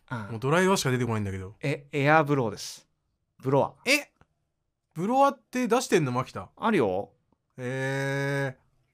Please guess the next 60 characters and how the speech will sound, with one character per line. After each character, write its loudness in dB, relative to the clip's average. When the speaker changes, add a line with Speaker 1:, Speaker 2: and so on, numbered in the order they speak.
Speaker 2:
ー、 -20
埃 0
が 4
ブ 0
ー 4
ン 2
っ 0
て -2
飛 -6
ぶ。 -4
Speaker 1:
埃 4
を 6
ブ 2
ー 4
ン 0
っ -2
て -4
飛 -8
ば -8
す。 -12
Speaker 2:
ち -12
な -2
み -2
に -4
何 -4
に -6
使 -6
う？ -2
あ 4
ー、 -20
カ 0
メ 0
ラ -6
で -12
す -18
か？ -14
Speaker 1:
い -2
や、 4
違 4
い 6
ま 6
す -6
よ。 -4
普 -16
通 0
に 0
機 -4
材 4
の 0
埃 2
を 2
ボ 4
ン 2
っ -4
て -4
飛 -6
ば 2
す -4
と -12
か。 -10